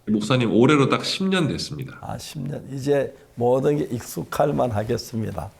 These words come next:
Speaker 2: 사람들도 익숙하고 말도 잘하고 있지요, 포르투갈 말.
Speaker 1: 예, 그렇습니다, 목사님.
Speaker 2: 예, 감사합니다. 우선 이야기 좀 들어보면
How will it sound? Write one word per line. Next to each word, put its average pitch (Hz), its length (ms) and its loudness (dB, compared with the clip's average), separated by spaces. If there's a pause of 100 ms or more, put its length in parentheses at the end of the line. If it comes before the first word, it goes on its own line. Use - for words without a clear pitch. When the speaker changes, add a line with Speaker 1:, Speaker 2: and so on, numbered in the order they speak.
(380)
Speaker 2:
사람들도 143 640 4
익숙하고 117 640 -2
말도 151 380 4
잘하고 143 420 4
있지요, 120 500 -2
포르투갈 117 380 -8
말. 107 340 -6 (1160)
Speaker 1:
예, 110 200 6
그렇습니다, 107 460 0
목사님. 78 480 -8
Speaker 2:
예, - 480 -10
감사합니다. 101 720 -8 (720)
우선 143 140 -2
이야기 160 340 6
좀 151 200 2
들어보면 143 520 0